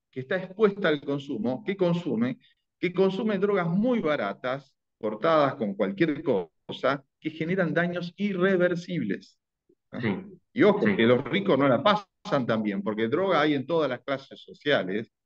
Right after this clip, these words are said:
Speaker 1: pero tenemos, conocemos de casos nacionales donde hay personas con muchos recursos económicos que no pueden salir.
Speaker 2: Claro,
Speaker 1: ¿Eh?
Speaker 2: justo hoy recordaba
Speaker 1: Eh,
Speaker 2: esta fiesta electrónica, mm, en Buenos Aires, en, en Time Warp, que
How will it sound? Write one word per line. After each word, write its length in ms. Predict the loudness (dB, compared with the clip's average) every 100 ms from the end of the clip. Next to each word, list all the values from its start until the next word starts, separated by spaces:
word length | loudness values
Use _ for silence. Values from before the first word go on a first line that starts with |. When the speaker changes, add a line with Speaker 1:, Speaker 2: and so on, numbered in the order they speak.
| _
Speaker 1:
pero 160 | -6 -2
tenemos, 480 | 2 2 4 2 0 -4 -8 -10 -18 _ _
conocemos 640 | -2 -2 0 0 2 2 0
de 100 | 0
casos 360 | -2 -2 -4
nacionales 800 | -4 -4 -2 0 2 2 0 -4 _ _ _
donde 260 | -6 -2 0
hay 40 |
personas 460 | 0 -4 -2 -2 -2
con 220 | -4 0
muchos 260 | 2 2 0
recursos 480 | -2 -6 -4 -2
económicos 680 | 0 0 -2 -2 -2 -4 -4 _ _ _
que 80 | 0
no 180 | 0 2
pueden 200 | 2 2
salir. 420 | 2 0 -2 -6 _ -20 -20 -20 _ _ _
Speaker 2:
Claro, 320 | 4 6 6
Speaker 1:
¿Eh? 60 | 0
Speaker 2:
justo 260 | 0 4 6
hoy 100 | 6
recordaba 440 | 6 8 10 10
Speaker 1:
Eh, 40 | 10
Speaker 2:
esta 200 | 6 4
fiesta 260 | 2 6
electrónica, 840 | 6 6 4 4 4 6 8 8 6
mm, 280 | 2 -6 -4
en 160 | -2
Buenos 280 | 0 0 2
Aires, 340 | 0 0 -2 -2
en, 60 | -4
en 560 | -4 -6 -6 -6 -2
Time 260 | 2 4 4
Warp, 420 | 6 6 4 -4 -18 -10
que 500 | -6 -4 -4 -6